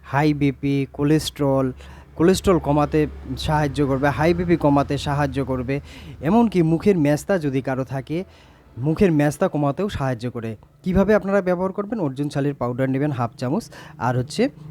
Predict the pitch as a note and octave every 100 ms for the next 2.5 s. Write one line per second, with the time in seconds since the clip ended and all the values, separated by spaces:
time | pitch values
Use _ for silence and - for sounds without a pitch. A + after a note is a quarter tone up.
0 | C3 C3+ D3+ D3 F3 D3 B2+ A#2+ B2+ -
1 | A#2+ A#2+ - C#3 A3+ - - - C3+ F3+
2 | - - B2+ A2+